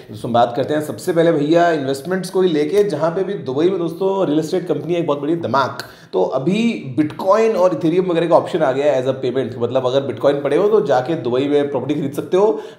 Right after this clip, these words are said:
दमाक पे पेमेंट कर दो bitcoin से। और मतलब ये एकदम ऐसे futuristic वाली approach हो गई काफ़ी ज़्यादा। यहाँ पर दोस्तों हमारे पास में Logitech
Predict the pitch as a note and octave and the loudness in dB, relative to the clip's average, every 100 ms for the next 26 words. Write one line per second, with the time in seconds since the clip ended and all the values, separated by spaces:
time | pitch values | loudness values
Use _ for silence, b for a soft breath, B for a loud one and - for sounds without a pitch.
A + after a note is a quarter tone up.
0 | A2+ A#2+ C#3 D#3 D3 B2+ D3 D3+ C#3 C#3 | -2 0 0 -2 -4 -4 -4 -2 -2 -2
1 | - C#3 C#3+ G#3 A3 C#3 A#2+ - - _ | -2 -2 -2 -2 0 -2 -4 -12 -20 _
2 | - F#2+ A2 A#2 A2+ A2+ C3+ C#3 C3 A#2 | -20 -18 -12 -10 -8 0 4 4 2 -2
3 | A2+ B2+ B2+ C3 A#2 - C#3+ D3 G3 E3+ | -4 -4 -4 -6 -8 -8 -6 -6 -6 -4
4 | C#3 C3 G2+ A2+ G#2+ G2+ G#2+ G2+ A2+ G#2 | -2 -2 -2 -4 -4 -4 -4 -4 -2 2
5 | A2 G#2 - B B G#2 F#2+ G2 G2+ A2+ | 2 2 -2 B B -10 -8 -8 -8 -6
6 | G#2+ A2 A#2 C3+ D3+ A#2 A2+ A2+ D#3+ G3 | -4 -2 -2 0 0 0 -2 0 0 -2
7 | G#3 A#3+ A#3 - | 2 2 2 -2